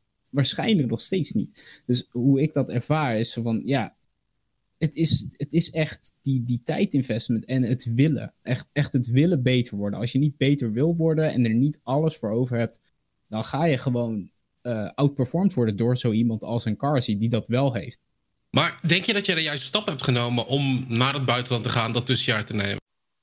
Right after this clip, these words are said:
Speaker 1: Eh, ik, ik denk destijds dat het een hele goede stap was. Eh, ik, ik denk dat het ook is, iets is waar ik echt veel van heb geleerd.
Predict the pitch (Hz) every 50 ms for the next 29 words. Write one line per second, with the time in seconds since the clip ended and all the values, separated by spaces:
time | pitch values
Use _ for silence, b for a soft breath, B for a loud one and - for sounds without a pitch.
0 | _ _ _ _ _ _ _ _ _ _ - - - - 160 151 - 160 139 139
1 | 160 165 147 139 151 160 - - 147 131 - 143 120 - - 127 107 127 135 131
2 | 131 - 127 117 - - - 147 143 143 - 113 104 101 - - - - 107 107
3 | 107 107 101 104 104 - 113 117 - 135 120 120 123 120 117 107 120 101 110 107
4 | - 113 113 - - - 120 117 - - - - - _ _ _ _ _ _ _
5 | _ _ _ _ _ _ _ _ - 143 - - - 151 156 139 - - 117 110
6 | 110 117 - - - - - 143 127 131 135 131 - - - 127 123 139 143 117
7 | 98 101 104 - -